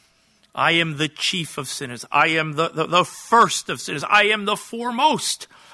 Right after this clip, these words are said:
of sinners. Notice that in that statement of the aged apostle, the experienced apostle, the blessed apostle, the sanctified apostle,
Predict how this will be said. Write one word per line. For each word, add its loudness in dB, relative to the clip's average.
of -6
sinners. -12
Notice 4
that 2
in -2
that 4
statement -2
of 2
the 2
aged 0
apostle, -6
the 0
experienced -2
apostle, -8
the 0
blessed 0
apostle, -2
the -2
sanctified 2
apostle, -6